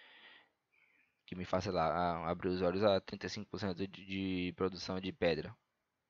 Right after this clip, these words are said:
Vai chegar, o meu che-, eu, quando coleto, o, o armazém chega no máximo e não vai produzir mais nada. É,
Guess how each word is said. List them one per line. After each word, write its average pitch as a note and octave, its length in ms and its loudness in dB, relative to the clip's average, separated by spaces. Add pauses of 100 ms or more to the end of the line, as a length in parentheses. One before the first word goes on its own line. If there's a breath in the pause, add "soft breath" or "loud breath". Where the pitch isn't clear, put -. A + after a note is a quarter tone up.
(140)
Vai F#2 180 0
chegar, F#2+ 320 4
o C2 120 -6
meu G2+ 200 4
che-, F#2+ 160 0
eu, G2 360 0 (120)
quando G2+ 200 -4
coleto, G2 540 4
o, F2 1080 -6
o E2 60 2
armazém F2 340 0
chega F2+ 200 0
no F2+ 80 -2
máximo F2 380 0
e - 20 -10
não G2 60 -4
vai F#2+ 100 0
produzir F#2 300 -6
mais F#2 160 0
nada. D2+ 280 -4 (2000 loud breath)
É, F#2 600 4